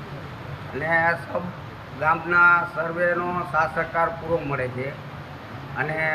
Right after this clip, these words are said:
વરુડી માતાજીએ અમે ભોજન સમારંભ રાખી છે, પ્રસાદીનો પ્રોગ્રામ વરુડી માતાજીએ રાખી છે. એના દાતા તરીકે અમારા ગ્રુપમાંથી જ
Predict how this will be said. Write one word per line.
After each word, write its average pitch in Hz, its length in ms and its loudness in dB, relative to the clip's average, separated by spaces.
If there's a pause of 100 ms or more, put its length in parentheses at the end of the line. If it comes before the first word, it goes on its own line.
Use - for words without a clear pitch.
વરુડી 165 340 4
માતાજીએ 170 640 2
અમે 160 260 0 (180)
ભોજન 147 360 -4
સમારંભ 135 440 -2
રાખી 127 280 -4
છે, 127 300 -4
પ્રસાદીનો 143 560 -4 (160)
પ્રોગ્રામ 135 400 -4 (300)
વરુડી 156 300 -2
માતાજીએ - 520 -2
રાખી 143 300 -4
છે. 143 100 -8 (1160)
એના 165 500 4
દાતા 156 260 2
તરીકે 165 460 -2
અમારા 170 340 4
ગ્રુપમાંથી 165 680 -2
જ 156 120 -8